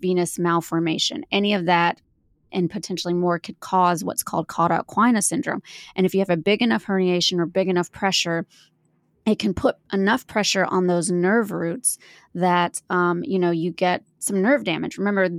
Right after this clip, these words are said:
the nerves that are feeding into the pelvis control your bladder sensation, control your sphincters down there, control, um, the anesthesia and the feeling, uh, of, of around your buttocks, around your vulva, around your legs.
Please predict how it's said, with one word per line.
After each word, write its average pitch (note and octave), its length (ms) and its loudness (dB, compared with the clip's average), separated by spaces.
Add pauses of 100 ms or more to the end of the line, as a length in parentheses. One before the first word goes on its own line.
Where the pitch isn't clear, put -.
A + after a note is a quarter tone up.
(100)
the G3 140 0
nerves F#3+ 400 0
that F#3 120 2
are F3 80 -2
feeding F#3 380 0
into F3 220 2
the F3 80 -2
pelvis F#3+ 640 -2
control F3+ 420 0
your E3 140 0
bladder G3 380 2
sensation, F#3 680 -4
control F3 380 -6
your E3+ 120 -8
sphincters G3 720 -2
down F#3 240 2
there, F#3+ 220 0 (260)
control, F3 600 2
um, E3+ 360 2
the F3 240 -2
anesthesia F#3+ 800 0
and F3+ 140 2
the E3+ 60 0
feeling, G3 540 0 (140)
uh, G3+ 140 2 (320)
of, F3+ 300 0 (100)
of F3 340 -4 (220)
around F3+ 300 -2
your E3+ 120 -4
buttocks, F3+ 460 0
around F3 240 0
your D#3+ 160 0
vulva, F3+ 460 0 (320)
around F3 240 2
your D#3+ 140 0
legs. F3 460 0